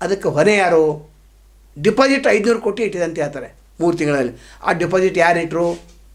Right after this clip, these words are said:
ಅದನ್ನು ಹೇಳಾಕ್ತಾ ಇರಲ್ಲ. ನಂತರ ಬೀರೇಶ್ವರ ಸಕ್ಕರೆ, ಬೀರೇಶ್ವರ ಕೋಆಪರೇಟಿವ್ ಸೊಸೈಟಿನಿಂದ ಅಲ್ಲಿ ತಂದು ಇಲ್ಲಿ ಇಟ್ಟಿದ್ರಂದ್ರೆ ಯಾವ ರೀತಿ ಒಂದೂರ ಐವತ್ತು ಕೋಟಿ, ಅಂದ್ರೆ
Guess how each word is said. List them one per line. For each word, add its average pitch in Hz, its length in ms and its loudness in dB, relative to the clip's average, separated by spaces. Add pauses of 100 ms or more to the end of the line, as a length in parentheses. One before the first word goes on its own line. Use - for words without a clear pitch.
(800)
ಅದನ್ನು 170 240 2
ಹೇಳಾಕ್ತಾ 175 320 2
ಇರಲ್ಲ. 160 200 2 (1040)
ನಂತರ 160 260 0
ಬೀರೇಶ್ವರ 170 520 4
ಸಕ್ಕರೆ, 160 600 0 (340)
ಬೀರೇಶ್ವರ 165 440 2
ಕೋಆಪರೇಟಿವ್ 165 440 2
ಸೊಸೈಟಿನಿಂದ 160 800 0
ಅಲ್ಲಿ 160 400 -2
ತಂದು 160 220 0
ಇಲ್ಲಿ 160 140 0
ಇಟ್ಟಿದ್ರಂದ್ರೆ 160 640 -2 (1200)
ಯಾವ 156 120 2
ರೀತಿ 156 460 2 (160)
ಒಂದೂರ 160 360 0 (540)
ಐವತ್ತು 160 280 0
ಕೋಟಿ, 156 260 2 (1800)
ಅಂದ್ರೆ 180 320 0